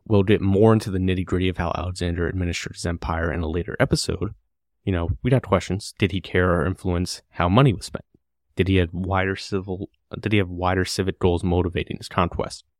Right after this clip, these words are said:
Did he have ambitions for his empire beyond just conquering it? All important questions,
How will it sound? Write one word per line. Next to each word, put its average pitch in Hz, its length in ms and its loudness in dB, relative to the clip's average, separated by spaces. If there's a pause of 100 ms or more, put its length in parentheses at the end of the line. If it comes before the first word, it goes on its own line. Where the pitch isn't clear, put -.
(640)
Did 107 140 2
he 117 100 4
have 117 120 4
ambitions 104 440 2
for 95 140 2
his 92 120 0
empire 87 380 -4
beyond 87 400 -2
just 90 160 -4
conquering - 480 -2
it? - 100 -16 (520)
All 160 180 8
important 82 340 2
questions, 87 380 -4